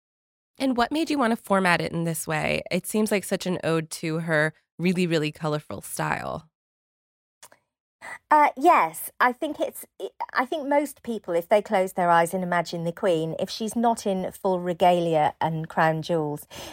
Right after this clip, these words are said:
Speaker 2: they imagine her in colour blocking. I think that's the look we most closely associate with her. So she'll wear top to toe red or top to toe purple or yellow or green, and she has that full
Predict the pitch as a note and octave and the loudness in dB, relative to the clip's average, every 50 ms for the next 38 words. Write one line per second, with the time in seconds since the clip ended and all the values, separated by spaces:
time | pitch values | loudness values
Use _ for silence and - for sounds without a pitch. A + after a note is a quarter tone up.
0 | - _ - F#3+ F#3+ F#3+ F#3+ G3 F#3 F#3 F3+ - F3+ F3 F3+ F3 F3 E3 E3 D#3+ | -6 _ 4 6 6 6 6 4 2 2 2 0 -2 -2 0 2 4 6 6 4
1 | - - E3+ F3 E3 - - G#3 F3 E3 - D#3 C#3+ C3 - - - B2 B2 C#3+ | 4 2 -2 -6 -2 2 2 4 4 4 2 2 0 0 0 -2 -6 -4 -2 -2
2 | E3 F#3 F3+ F#3+ D3 G2+ E3 E3 - - - - _ - F#3 E3+ E3+ F3 F#3+ F#3 | -2 -2 0 -2 0 0 0 0 0 -2 -8 -14 _ -2 0 0 2 2 2 0
3 | - - - F3 E3 D#3+ D3+ C#3+ D3+ - - - E3 D#3+ D3+ - - D#3+ D3+ C#3+ | 0 0 -4 -4 -2 0 0 -2 -2 -4 -4 -4 -4 -4 -4 -4 -4 -4 -4 -2
4 | C#3+ - - - D#3 - - D3+ D#3 D3+ - D3+ C#3+ C#3 - - C#3 - - C#3+ | -4 -6 -6 -6 -4 -2 -2 -2 -2 -2 -2 -2 -2 -2 -2 -2 -4 -4 -4 -4
5 | C#3 C#3 - - - - - - - - - G#3 F#3 E3 - - F#3 F3 F3+ E3+ | -4 -4 -6 -10 -14 -16 -16 -14 -6 0 4 4 4 4 2 0 2 4 4 4
6 | D#3+ D#3+ - - - - - - - - F3+ F3 E3+ D3+ D#3+ D3 C#3 C#3+ C#3+ - | 4 4 2 0 0 0 -2 -10 -4 0 2 2 4 4 4 4 4 4 2 2
7 | D3 D3 D3+ - - - - - - G3 - F3 D#3 D#3+ - - - D3+ D3 C#3+ | -2 -2 0 0 0 0 0 -2 -8 -4 -2 -2 -2 -2 -2 -2 0 2 2 2
8 | - - D3+ C#3 C#3+ D3 C#3+ - - D#3+ D#3+ E3+ F3+ F#3+ G3+ F#3+ F3+ D#3+ D3+ D3+ | 0 -2 -2 0 0 0 0 0 0 0 0 2 4 4 4 4 4 2 -2 -2
9 | D#3 - - - F3 E3 - - E3+ E3+ E3 D#3 D3+ D3+ D#3 D#3 - - D#3+ E3 | -4 -2 0 0 0 0 0 -2 0 0 0 0 0 -2 -4 -4 -4 -4 -6 -6
10 | D#3 - F3 E3 D#3+ F3+ D#3+ D#3 - E3 - - - - - A3+ G#3 G3 G3 | -4 -4 -4 -2 -2 0 -2 0 0 -2 -4 -4 -6 -2 0 2 2 4 2